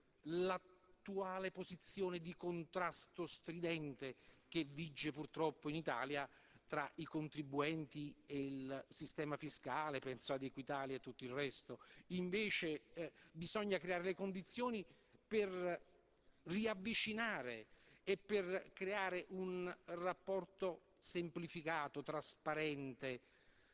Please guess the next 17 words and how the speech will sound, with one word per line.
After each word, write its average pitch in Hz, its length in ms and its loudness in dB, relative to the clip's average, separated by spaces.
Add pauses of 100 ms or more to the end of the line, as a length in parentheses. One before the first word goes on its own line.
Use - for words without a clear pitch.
(320)
tranquillo 175 1040 0 (140)
tra 135 340 -2
il 156 180 -8
sistema 175 500 0
fiscale 113 720 -6 (140)
ed 139 380 -2 (120)
i 147 320 -4
contribuenti. 131 920 -2 (540)
Per 151 120 2
non 175 120 4
parlare 170 380 2
poi 165 400 2
degli 156 260 0
emendamenti 160 640 0
che 151 240 -2 (520)
riguardavano 151 640 0
soprattutto 147 920 0